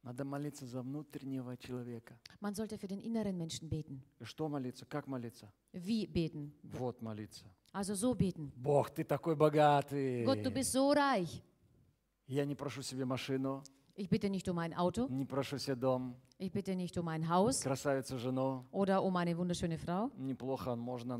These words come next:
Speaker 2: Es ist
Speaker 1: но
Speaker 2: nicht schlecht, das kannst du gerne.
Speaker 1: там, там.
Speaker 2: Aber dort halt.
Speaker 1: Но я хочу, говорит, утвердиться духом твоим во внутреннем человеке.
Speaker 2: Aber er sagte, „Ich möchte mit meinem Geist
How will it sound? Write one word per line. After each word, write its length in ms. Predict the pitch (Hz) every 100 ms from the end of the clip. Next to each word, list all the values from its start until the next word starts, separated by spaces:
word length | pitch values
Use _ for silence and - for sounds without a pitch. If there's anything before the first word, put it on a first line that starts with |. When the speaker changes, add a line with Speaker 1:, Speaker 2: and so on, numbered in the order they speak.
| 127
Speaker 2:
Es 100 | 202
ist 140 | 208
Speaker 1:
но 60 | 202
Speaker 2:
nicht 120 | 190
schlecht, 400 | - 233 285 -
das 160 | 185 -
kannst 260 | 240 262
du 60 | 226
gerne. 280 | 196 233 277
Speaker 1:
там, 340 | 156 131 110
там. 380 | - 107 101 95 -
Speaker 2:
Aber 320 | 220 214 214 208
dort 320 | 196 233 196
halt. 260 | 180 165 135
Speaker 1:
Но 100 | 139
я 220 | 151 165 139
хочу, 400 | 160 147 - 165
говорит, 420 | 160 156 156 156
утвердиться 580 | 170 165 165 156 160 160
духом 480 | 135 123 170 - 156
твоим 380 | 135 156 160 156
во 100 | 147
внутреннем 460 | 143 156 147 147
человеке. 520 | 139 147 139 135 127 -
Speaker 2:
Aber 160 | 214 214
er 80 |
sagte, 240 | 208 226 -
„Ich 240 | - -
möchte 280 | 240 277 269
mit 200 | 240 233
meinem 440 | 233 240 233 226
Geist 400 | 185 247 262 277